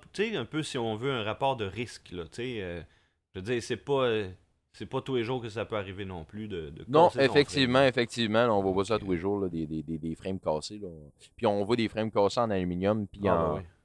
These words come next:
Speaker 1: oui.
Speaker 2: en carbone aussi, donc, euh, tu sais,
Speaker 1: Mhm.
Speaker 2: à ce niveau-là, là, on pourrait débattre longtemps sur, euh, quel, quel produit peut être, euh, vraiment, là, euh, le meilleur, le plus durable à ce niveau-là, mais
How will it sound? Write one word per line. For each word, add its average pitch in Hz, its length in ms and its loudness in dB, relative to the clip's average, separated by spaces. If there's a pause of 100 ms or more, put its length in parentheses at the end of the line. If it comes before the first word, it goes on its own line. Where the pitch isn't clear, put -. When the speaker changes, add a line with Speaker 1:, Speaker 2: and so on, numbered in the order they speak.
(220)
Speaker 1:
oui. 82 80 -6
Speaker 2:
en 87 60 -2
carbone 95 400 2
aussi, 90 300 -8
donc, 85 300 -10
euh, 69 200 -6
tu 73 120 -16
sais, 85 40 -6
Speaker 1:
Mhm. 80 240 -4
Speaker 2:
à - 40 -10
ce - 120 -14
niveau-là, 80 400 -2
là, 85 100 0
on 78 200 -4
pourrait 82 180 -4
débattre 85 320 0
longtemps 87 320 -2
sur, 73 240 -10
euh, 71 80 -4 (420)
quel, 85 380 4
quel 90 180 2
produit 85 460 2
peut 82 240 2
être, 85 200 0
euh, 78 140 2
vraiment, 78 440 0
là, 78 240 2
euh, 67 160 -4 (340)
le 80 180 0
meilleur, 82 380 4
le 78 80 2
plus 82 140 -10
durable 80 420 2
à 78 80 2
ce - 80 -12
niveau-là, 80 420 2
mais 85 220 0